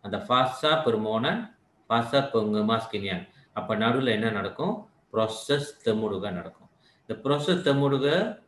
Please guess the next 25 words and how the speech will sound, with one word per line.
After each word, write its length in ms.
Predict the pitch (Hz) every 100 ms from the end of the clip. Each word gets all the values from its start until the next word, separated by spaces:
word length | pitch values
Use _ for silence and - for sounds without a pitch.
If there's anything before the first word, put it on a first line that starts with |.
| _
நடக்கும். 840 | 98 98 95 92 92 123 226 - _ _ _ _ _ _ _ _ _ _ _
எஸ் 220 | - 110 -
பி 80 |
எம் 80 | 139
பிள்ளைங்களுக்கு 840 | 120 123 120 120 120 170 233 - - _ _ _ _ -
எஸ் 220 | 110 -
பி 80 | 131
எம் 160 | 113
result 180 | 113 110
வந்து 200 | 113 123
அஞ்சு 220 | 110 104
நாள் 200 | 107 104
சென்று, 640 | - 87 87 95 185 226 - _ _ _ _ -
இந்த 340 | 107 101 98
எஸ் 260 | 95 110 -
டி 100 | 147
P 120 | 139
M 120 | 127
matriculation 640 | 113 123 117 110 113 104 -
பிள்ளைங்களுக்கு 420 | 113 110 107 107 -
தேதி 240 | 113 104
ஏற்கனவே 540 | 101 95 110 151 - - _
கிளியரா 280 | 101 101 95 92
சொல்லிட்டாங்க 340 | 90 87 87
இல்லையா? 580 | 80 85 127 104 -